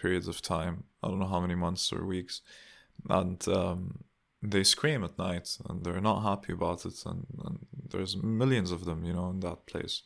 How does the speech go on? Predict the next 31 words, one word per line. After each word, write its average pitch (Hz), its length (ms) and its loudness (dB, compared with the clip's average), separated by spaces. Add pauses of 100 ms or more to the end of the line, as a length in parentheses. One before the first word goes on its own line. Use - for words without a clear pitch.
(840)
And 101 200 4
then 113 180 10
how 123 500 10
the 107 140 4
people 135 360 6
treat 95 320 2
them 85 160 0
too, 101 260 2
that's 82 260 0
even 92 240 -2
shittier. - 540 0
Like, 92 200 -6
you 101 40 0
see 98 220 6
this 92 200 4
Australian 98 580 2
guy, 90 200 4
you 175 80 0
know, 95 120 2
walk 95 300 0
in, 92 320 0 (440)
start - 420 4
kicking 95 460 0
a - 60 -10
pig - 320 2
in - 80 -4
the - 80 -2
stomach 95 360 2
because 87 200 -4
the 87 80 -4
pig 95 320 0